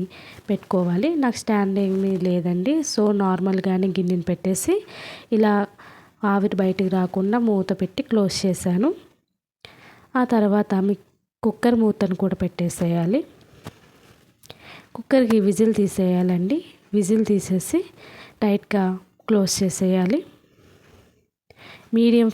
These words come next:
ఫ్లేమ్ మీద గంట ఉడికించుకుంటే సరిపోతుంది. చూడండి, ఒక గంట తర్వాత ఎలా రెడీ అయ్యిందో.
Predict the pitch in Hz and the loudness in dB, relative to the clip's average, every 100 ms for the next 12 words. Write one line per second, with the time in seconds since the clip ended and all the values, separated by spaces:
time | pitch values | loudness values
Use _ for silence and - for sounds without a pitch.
0 | 214 202 196 196 196 185 185 185 - - | 2 2 2 2 0 0 0 -2 -6 -20
1 | - - - - - _ - 214 196 208 | -20 -20 -20 -20 -20 _ -2 0 2 0
2 | 196 196 - _ _ - 202 208 202 185 | 0 -2 -6 _ _ -4 -2 0 -2 -4
3 | - 185 180 302 381 - _ _ - - | -4 -2 0 -2 -4 -10 _ _ -12 -4
4 | 208 - 196 185 180 196 311 - _ - | -2 -2 -4 -2 -2 -2 -2 -6 _ -20
5 | - - - 233 214 226 220 320 - - | -20 -20 -8 -2 0 2 0 -2 -6 -20
6 | - _ _ _ _ - _ _ _ _ | -20 _ _ _ _ -20 _ _ _ _
7 | _ 220 208 208 196 233 - 190 190 196 | _ -4 0 0 0 -2 -2 0 2 0
8 | 190 269 311 _ _ _ _ _ _ _ | 0 -4 -4 _ _ _ _ _ _ _
9 | _ _ _ _ _ _ _ _ _ 208 | _ _ _ _ _ _ _ _ _ -4
10 | 196 208 196 190 190 185 180 185 196 | 0 0 0 0 0 0 0 0 0